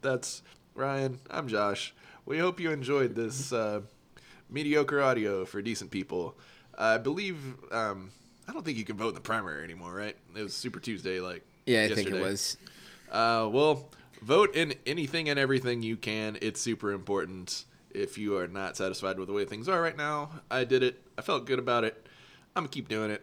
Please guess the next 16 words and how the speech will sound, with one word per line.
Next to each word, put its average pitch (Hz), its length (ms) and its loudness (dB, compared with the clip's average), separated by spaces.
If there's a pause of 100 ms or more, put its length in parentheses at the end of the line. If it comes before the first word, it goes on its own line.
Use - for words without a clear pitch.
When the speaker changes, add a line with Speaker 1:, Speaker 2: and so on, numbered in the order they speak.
(200)
Speaker 1:
I've 113 200 4
donated 110 420 0
to 104 360 0
a 95 140 2
campaign, 160 540 -2 (140)
so 147 360 2 (840)
do 269 80 2
your 226 120 6
thing. 196 320 0 (800)
Fix - 200 -2
Speaker 2:
Yeah, 185 80 8
Speaker 1:
America. 151 380 2 (300)
And, 127 300 0
um, 139 60 6
Speaker 2:
definitely. 117 440 0 (2250)
Speaker 1:
yeah, 135 260 -2